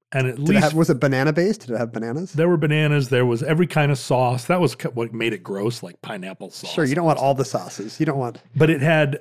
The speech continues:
Speaker 1: and, and all the different kinds of ice cream that you don't want. I mean, there,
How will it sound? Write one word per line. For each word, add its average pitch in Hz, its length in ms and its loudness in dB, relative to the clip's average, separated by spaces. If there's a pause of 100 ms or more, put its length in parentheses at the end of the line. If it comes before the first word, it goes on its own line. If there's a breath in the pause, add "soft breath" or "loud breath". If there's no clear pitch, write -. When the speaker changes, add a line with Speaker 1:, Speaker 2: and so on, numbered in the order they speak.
Speaker 1:
and, 240 120 4
and 254 220 4
all 269 140 6
the 202 100 6
different 143 420 0
kinds 139 220 0
of 113 80 -2
ice 127 160 2
cream 110 160 -4
that 101 80 -12
you 104 140 -8
don't 117 340 0
want. - 480 -8 (400)
I 135 40 -2
mean, 160 180 4
there, 190 200 0